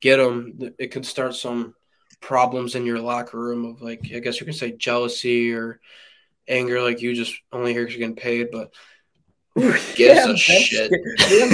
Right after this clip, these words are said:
Speaker 2: Ben
Speaker 1: <laughs>
Speaker 2: Skinner in the locker room. If that would, I don't know.
Speaker 1: Yeah.
Speaker 2: I, I, I don't think bringing in a guy like Nichushkin, a hard worker like that, would change anything. You, you watched him play with a broken foot, and he's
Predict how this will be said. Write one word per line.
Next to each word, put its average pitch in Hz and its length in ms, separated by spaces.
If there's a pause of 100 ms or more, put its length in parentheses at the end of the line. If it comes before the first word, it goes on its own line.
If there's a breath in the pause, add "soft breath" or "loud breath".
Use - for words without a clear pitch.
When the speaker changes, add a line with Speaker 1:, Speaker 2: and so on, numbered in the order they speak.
Speaker 2:
Ben - 200
Speaker 1:
<laughs> - 100
Speaker 2:
Skinner 175 280
in 143 100
the 131 60
locker 120 400
room. 117 240
If 120 140
that 139 180
would, - 120 (640 soft breath)
I 135 120
don't 127 160
know. 113 180
Speaker 1:
Yeah. - 200 (180)
Speaker 2:
I, 135 120
I, 156 180
I 135 100
don't 147 180
think 135 180
bringing 127 240
in 123 80
a 117 80
guy 117 180
like 113 220
Nichushkin, 110 640
a 107 80
hard 120 260
worker 117 300
like 107 260
that, 107 220
would 101 140
change 104 640
anything. 101 500
You, 104 300
you 113 120
watched 110 340
him 113 80
play 113 160
with 110 140
a 110 40
broken 104 420
foot, - 260
and - 100
he's 101 120